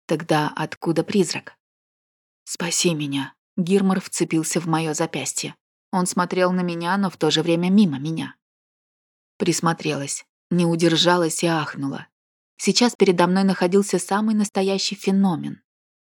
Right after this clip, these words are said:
О подобном не только ни в одном учебнике не написано, но и история не знает подобных случаев. Всё дело в том, что стоящая передо мной потусторонняя сущность была слепой. Как подобное возможно, я и сама не знала.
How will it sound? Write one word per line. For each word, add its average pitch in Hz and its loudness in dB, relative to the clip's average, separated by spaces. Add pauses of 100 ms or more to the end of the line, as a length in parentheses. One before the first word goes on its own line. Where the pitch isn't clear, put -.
О - -2
подобном 175 2
не 175 0
только 202 0
ни 143 -6
в 151 -2
одном 160 -2
учебнике 254 0
не 233 4
написано, 226 4
но 202 4
и 208 4
история 226 6
не 170 -2
знает 156 -2
подобных 160 0
случаев. - -2 (800)
Всё - 4
дело 220 8
в - -6
том, 214 4
что - 0
стоящая 170 2
передо 160 2
мной 185 2
потусторонняя 175 0
сущность - -2 (120)
была 202 6
слепой. 185 0 (600)
Как 151 0
подобное 139 -2
возможно, 160 0
я 220 2
и 226 6
сама 214 2
не 139 -6
знала. 143 -8